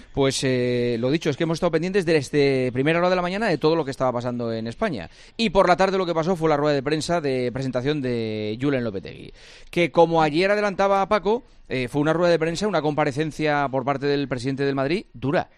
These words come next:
muy dura, para con la federación y para con, eh, Luis Rubiales, el presidente de la federación. Hola, Melchor Ruiz, ¿qué tal? Muy buenas.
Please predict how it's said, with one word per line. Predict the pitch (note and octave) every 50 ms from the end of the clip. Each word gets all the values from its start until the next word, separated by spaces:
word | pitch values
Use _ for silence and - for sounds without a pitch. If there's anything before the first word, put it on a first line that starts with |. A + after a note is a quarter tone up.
| - - - -
muy | - C#3 D#3 G3 B3 C4+ B3+
dura, | F3 E3+ A#3+ B3+ F3 - - - - - - - - -
para | C3+ C3 B2 A#2+ A#2+ A#2 A2+ A2+ A2+ A2+ A2
con | - C#3 C3+ C3+
la | B2+
federación | A#2+ C3 C3 B2 B2 - - E3 F#3+ A3 A#3 A#3
y | G#3+ F3
para | D#3 D3 C#3 B2+
con, | C3 C3 B2+ B2+ B2 B2 B2 A#2+ A2+ - - - - - -
eh, | B2+ C3 B2 B2+
Luis | D3 E3+ F3
Rubiales, | D#3 D3+ D3 E3 E3+ E3 D3+
el | D3+
presidente | B2 B2+ A2 C3 C#3 C3 C3+ C3
de | C3 B2+
la | B2+ A#2+ A#2
federación. | A#2 B2 A#2 G#2+ G#2 G#2 F#2 E2+ D#2 - - - - -
Hola, | - - G3 A3+
Melchor | A3 G#3+ F3+ - F#3 E3+
Ruiz, | E3 G#3 A#3 A#3 -
¿qué | E3+ D#3
tal? | - E3 F#3+ A#3+ A#3+ G3+
Muy | C3+ D3
buenas. | D3+ D3 D3 E3+ A#3 C4 - -